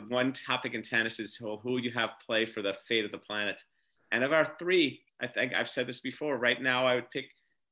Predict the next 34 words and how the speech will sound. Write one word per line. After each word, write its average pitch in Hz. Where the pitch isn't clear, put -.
Nadal, 151
though 151
Novak, 170
Novak 175
is -
pretty 160
close, -
but 143
it 151
would 151
be 165
one 175
of 175
those 180
two. -
I 110
mean, 127
with 127
all 139
due 139
respect, 135
it 110
would 117
be 127
those, 131
one 123
of 131
those 135
two, 117
Nadal, 131
uh, 110
and 107
on 98
clay. 156